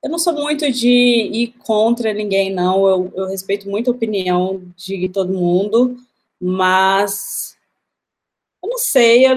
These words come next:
é porque vem muito de cultura, ou do que já estudou, ou do background que teve, sabe?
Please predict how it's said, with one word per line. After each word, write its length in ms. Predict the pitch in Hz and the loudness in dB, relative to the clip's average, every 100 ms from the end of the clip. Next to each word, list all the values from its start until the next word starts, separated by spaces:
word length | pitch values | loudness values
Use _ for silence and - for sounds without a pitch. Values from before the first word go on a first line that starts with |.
| 269 | 2
é 40 | |
porque 300 | 262 311 - 330 - _ - | -2 -6 -6 -6 -8 _ -6
vem 260 | 269 302 | -4 -2
muito 380 | 269 277 330 349 | -2 -4 -4 -6
de 140 | 269 - | -6 -10
cultura, 680 | 330 - 247 233 262 269 240 | -12 -8 -4 0 2 4 4
ou 80 | |
do 140 | 220 240 | 2 -4
que 180 | - 202 | -8 -6
já 120 | 226 | -6
estudou, 1200 | 226 - 208 185 185 196 220 226 220 196 190 185 | -6 -10 -10 -4 -2 0 2 2 0 -2 -4 -10
ou 120 | 185 | -12
do 100 | 190 | -6
background 680 | 185 202 - 196 190 202 196 | -2 -2 -2 -2 -2 -2 -6
que 140 | - | -14
teve, 400 | - 175 175 175 165 | -10 -4 -2 -4 -8
sabe? 600 | - 196 180 175 175 | -6 -4 -4 -6 -10